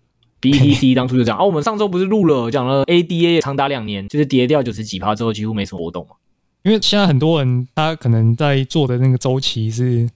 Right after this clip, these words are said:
Speaker 2: 譬如说
Speaker 1: 偏短的。
Speaker 2: 偏短的，对，对，对，对，对。那可能就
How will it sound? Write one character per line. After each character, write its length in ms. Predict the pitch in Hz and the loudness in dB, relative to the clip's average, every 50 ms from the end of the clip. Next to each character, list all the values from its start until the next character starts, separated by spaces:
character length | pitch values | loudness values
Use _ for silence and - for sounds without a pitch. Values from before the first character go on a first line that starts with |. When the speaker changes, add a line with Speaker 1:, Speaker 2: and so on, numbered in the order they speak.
| _ _ _ _ _ _ _ _ _ | _ _ _ _ _ _ _ _ _
Speaker 2:
譬 80 | 151 143 | -2 -2
如 60 | 131 | 0
说 300 | 120 131 123 123 120 123 | 0 0 0 0 0 0
Speaker 1:
偏 200 | 135 117 120 120 | -2 -2 -2 -2
短 260 | 120 117 92 78 - | -2 -2 -2 -2 -6
的。 180 | 90 85 95 - _ _ | -12 -14 -16 -16 _ _
Speaker 2:
偏 180 | 160 156 160 | 0 0 2
短 240 | 160 160 123 107 104 | 0 0 -2 -2 -4
的， 140 | 107 107 107 | -4 -6 -4
对， 200 | - 147 139 127 123 | -2 0 0 0 0
对， 160 | 123 120 117 | 0 0 0
对， 180 | 120 117 110 | 0 0 0
对， 180 | 110 110 110 107 | 0 -2 -2 -2
对。 240 | 110 107 107 107 104 - _ _ | -2 -2 -2 -4 -6 -8 _ _
那 240 | - 156 147 143 139 | -4 -2 -2 -2 -4
可 100 | - - | -4 -2
能 100 | 120 120 | -2 0
就 260 | 123 143 143 135 127 | 0 0 0 0 -2